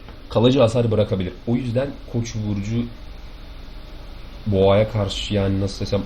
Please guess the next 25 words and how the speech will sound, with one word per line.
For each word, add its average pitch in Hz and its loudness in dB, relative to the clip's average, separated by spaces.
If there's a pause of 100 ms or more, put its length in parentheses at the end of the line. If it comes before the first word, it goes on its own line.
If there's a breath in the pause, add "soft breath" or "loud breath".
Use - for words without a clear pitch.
acayip 104 6
dikkatli 107 0
olması 110 2
lazım. 117 2
Aksi, 117 0
aksi 170 -2
takdirde 117 2 (400)
ayrılma 120 4
olabilir. 110 2 (200)
Niye? 120 8
Neden? 131 4 (1300)
Eğer 110 0
Koç 113 2
burcu 104 -4
sinirlenirse, 110 0
ama 107 2
tabii 131 0
ki - -4
de 92 0
Boğa, 92 4
Boğa 101 4
da - 2
Koç'un 92 -4
kalbini 82 -4
kırabilir. - -8